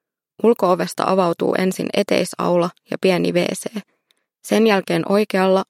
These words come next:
on oviaukko suureen biljardihuoneeseen,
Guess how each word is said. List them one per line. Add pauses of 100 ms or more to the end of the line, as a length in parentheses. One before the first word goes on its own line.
(120)
on
oviaukko
suureen
biljardihuoneeseen,